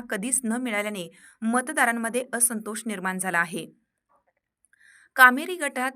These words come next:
एकूण तीस हजार दोनशे पंचेचाळीस मतदार असून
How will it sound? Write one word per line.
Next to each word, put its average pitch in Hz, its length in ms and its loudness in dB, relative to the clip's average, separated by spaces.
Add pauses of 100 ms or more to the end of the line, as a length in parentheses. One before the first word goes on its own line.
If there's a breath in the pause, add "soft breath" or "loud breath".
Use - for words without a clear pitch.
एकूण 220 360 -4
तीस 262 300 -6
हजार 226 240 0
दोनशे 208 340 -8
पंचेचाळीस 220 680 -4
मतदार 202 380 -4
असून 202 280 0